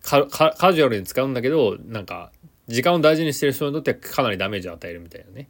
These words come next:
まあ、そんな言葉いっぱいありますけど、まあまあまあ、そういうのがあります。で、もう一つのですね、学習です。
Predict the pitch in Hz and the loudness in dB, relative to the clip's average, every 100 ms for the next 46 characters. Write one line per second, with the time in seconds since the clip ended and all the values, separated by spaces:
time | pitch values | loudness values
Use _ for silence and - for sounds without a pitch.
0 | _ _ - 117 - 151 170 170 190 - | _ _ -12 -8 -6 -6 -6 -6 -6 -6
1 | - 127 170 - 104 101 - 185 143 113 | -6 -6 -6 -10 -10 -10 -6 -2 0 0
2 | 90 85 123 113 98 87 - 120 90 - | -4 -8 -4 -4 -4 -10 -8 -8 -8 -12
3 | - - - - - - 196 254 294 262 | -20 -20 -20 -20 -18 -6 0 0 -2 -4
4 | 202 120 95 110 95 147 - 214 202 - | -4 -4 -4 -4 -2 -2 0 2 2 -2